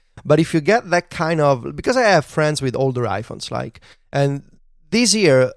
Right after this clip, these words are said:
everybody with an older iPhone that I know has been complaining about I O S eleven.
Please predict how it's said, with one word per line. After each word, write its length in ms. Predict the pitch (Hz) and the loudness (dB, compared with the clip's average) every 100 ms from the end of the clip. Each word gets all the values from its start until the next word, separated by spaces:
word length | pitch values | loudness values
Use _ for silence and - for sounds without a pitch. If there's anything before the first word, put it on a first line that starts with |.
| _ | _
everybody 720 | 196 240 226 190 156 127 117 120 | 0 2 0 2 2 2 -4 -6
with 160 | 147 143 | 0 2
an 80 | |
older 240 | 139 139 131 | 2 0 0
iPhone 420 | 110 120 117 113 | 0 -2 -4 0
that 120 | 135 | 2
I 140 | 160 160 | 4 2
know 220 | 151 117 | 0 0
has 120 | 131 | -2
been 140 | 170 196 | -2 -2
complaining 520 | 160 190 185 180 175 | -2 0 2 0 -2
about 280 | 143 135 135 | 0 0 2
I 180 | 135 131 | 2 2
O 40 | |
S 180 | 127 - | 0 -4
eleven. 320 | 113 - - | -6 -6 -12